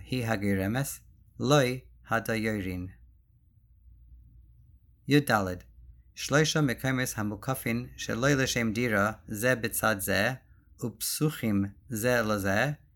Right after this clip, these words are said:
שניים החיצונים רחבים, והאמצעי קצר, שנמצאו לשניים החיצונים פסין מכאן ומכאן, והיה יחיד בזה, ויחיד בזה, ויחיד בזה,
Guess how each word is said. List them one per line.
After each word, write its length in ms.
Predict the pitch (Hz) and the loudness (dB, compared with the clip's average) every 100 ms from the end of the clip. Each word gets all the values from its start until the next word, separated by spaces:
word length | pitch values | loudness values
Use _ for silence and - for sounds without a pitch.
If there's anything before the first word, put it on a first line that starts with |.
| _ - - - | _ -20 -20 -12
שניים 500 | - 120 143 156 135 | -6 0 2 2 0
החיצונים 760 | 113 104 98 - 143 123 117 107 | -2 -6 -6 0 2 2 -2 -2
רחבים, 600 | 107 104 127 113 104 127 147 - - - - | -4 2 0 2 0 0 -4 -8 -20 -14 -4
והאמצעי 920 | 113 110 107 107 101 135 123 110 - | -2 0 0 0 0 0 0 -2 -6
קצר, 480 | - 101 - 117 139 156 - - - - - | -4 -4 0 0 2 -2 -10 -20 -20 -20 -10
שנמצאו 680 | - 113 135 147 - 123 117 | -2 0 2 2 0 -2 -2
לשניים 520 | 104 - 127 131 113 | -4 -4 -2 0 -2
החיצונים 680 | 104 107 - 127 120 110 104 | -6 -8 -2 0 0 -2 -4
פסין 460 | - 120 - 101 98 95 - | -6 -6 -4 -2 -2 -2 -6
מכאן 400 | 107 - 120 107 | -6 0 0 0
ומכאן, 540 | 101 98 98 98 123 147 - - - - - - | -2 -2 0 0 0 -4 -10 -20 -20 -20 -20 -10
והיה 480 | 110 113 113 135 120 | 0 2 4 4 4
יחיד 460 | 110 120 - 127 98 | 4 0 -2 -6 -4
בזה, 440 | 101 110 127 113 | -4 0 2 2
ויחיד 460 | 101 104 117 - 107 | 0 -2 -2 -4 -6
בזה, 480 | 104 98 123 120 104 | -4 0 2 2 0
ויחיד 440 | 98 110 120 117 101 | -2 -4 -4 -6 -2
בזה, 460 | 95 92 95 131 | -2 0 -2 -2